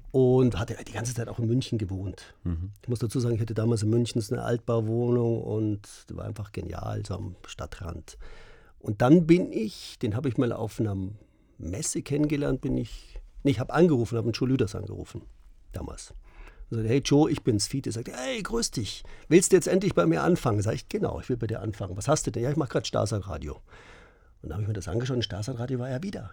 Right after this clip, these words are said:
Speaker 1: genial.
Speaker 2: Mhm.
Speaker 1: Die machten ja vornehmlich nur Musik, wenig Nachrichten. Und dann dachte ich mir, das ist genial, das guckst du dir an.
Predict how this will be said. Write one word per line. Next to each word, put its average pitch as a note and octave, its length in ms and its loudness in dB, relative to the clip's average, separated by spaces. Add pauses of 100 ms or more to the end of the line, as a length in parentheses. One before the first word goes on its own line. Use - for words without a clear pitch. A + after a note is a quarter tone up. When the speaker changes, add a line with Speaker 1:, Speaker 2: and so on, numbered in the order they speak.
Speaker 1:
genial. F2+ 640 -6
Speaker 2:
Mhm. F#2+ 380 -6 (180)
Speaker 1:
Die F#2 60 -2
machten G2+ 300 -2
ja G2 220 0 (120)
vornehmlich B2+ 460 6
nur D3 160 10
Musik, - 580 0
wenig A#2 460 4
Nachrichten. E3 760 4 (1000)
Und C3+ 1080 6 (320)
dann - 120 -10
dachte - 180 -12
ich - 60 -16
mir, - 60 -14
das - 160 -20
ist - 140 -14
genial, D#2+ 340 -6 (120)
das - 120 -16
guckst - 220 -10
du F#2 60 -2
dir F2 160 -8
an. E3 160 -4